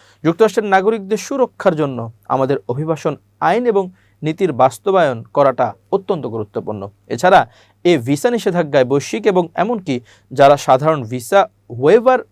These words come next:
প্রোগ্রামের আওতায় পড়েন, তারাও অন্তর্ভুক্ত হবেন বলে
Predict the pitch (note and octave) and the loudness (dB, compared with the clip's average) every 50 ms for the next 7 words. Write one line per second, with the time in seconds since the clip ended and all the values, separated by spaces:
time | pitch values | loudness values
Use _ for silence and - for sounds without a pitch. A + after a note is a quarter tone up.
0 | _ - F3 E3 D#3 D#3+ E3 D#3+ D#3+ D#3+ D#3+ F3+ - _ _ _ _ _ _ - | _ -4 -4 -4 0 0 0 0 0 -2 -4 -6 -8 _ _ _ _ _ _ 0
1 | C3 C#3+ E3 F#3 A#3 A3 G3 - C#3 B2+ A#2 G#2 G#2 G#2+ _ _ - D3 D#3 F#3+ | 2 2 2 2 0 -2 -2 -2 -4 -4 -4 -6 -10 -16 _ _ 2 4 6 6
2 | G#3+ F3+ C#3+ - C#3 C#3+ C#3+ D#3 C3+ A#2+ - _ - C3 B2 C3+ D#3 F#3+ F#3 D#3 | 6 4 2 0 -4 -8 -8 -12 -14 -16 -16 _ -8 -4 -2 0 0 0 -2 -2
3 | C#3+ B2 A2+ G#2 | -2 -2 -2 -4